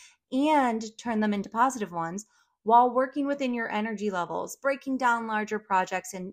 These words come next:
and tasks into smaller, more manageable steps. Keep making you keep, allowing you to keep working in positive energy.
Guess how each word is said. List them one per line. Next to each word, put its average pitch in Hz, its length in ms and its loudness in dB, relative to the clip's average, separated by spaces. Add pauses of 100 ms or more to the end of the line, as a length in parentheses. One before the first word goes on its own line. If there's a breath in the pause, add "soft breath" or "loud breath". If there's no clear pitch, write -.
and 196 200 -4
tasks 185 480 -4
into 190 240 -12
smaller, 202 480 0
more 185 220 -6
manageable 185 560 -6
steps. - 420 -8 (1120 soft breath)
Keep - 260 -8
making 240 460 -2
you 240 160 -2
keep, 240 400 -12 (220)
allowing 269 400 4
you 262 100 2
to 214 80 -6
keep 214 300 -10
working 220 340 -4
in 196 220 -4
positive 190 420 2
energy. 185 420 -8